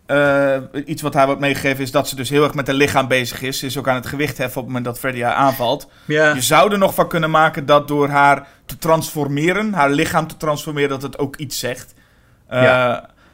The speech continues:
Speaker 1: maar uiteindelijk gaat het natuurlijk gewoon om die kakkerlak. En dat geldt eigenlijk voor iedereen. Iedereen krijgt een zinnetje met, "Jij bent dit."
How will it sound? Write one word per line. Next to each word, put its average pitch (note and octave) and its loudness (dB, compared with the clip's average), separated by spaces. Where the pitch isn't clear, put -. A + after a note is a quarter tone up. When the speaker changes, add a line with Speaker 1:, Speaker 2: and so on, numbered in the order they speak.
Speaker 1:
maar C#3+ 6
uiteindelijk C#3+ 2
gaat C3 2
het B2 -6
natuurlijk A#2+ -10
gewoon B2 -2
om B2 -4
die A#2+ -6
kakkerlak. A#2+ -2
En F3 0
dat F#3 0
geldt G3+ 4
eigenlijk E3+ 2
voor E3 -8
iedereen. C#3+ -2
Iedereen F3 -4
krijgt E3 0
een C#3+ -6
zinnetje D#3 -2
met, C3+ -4
"Jij D3+ 4
bent C#3 0
dit." D#3 -4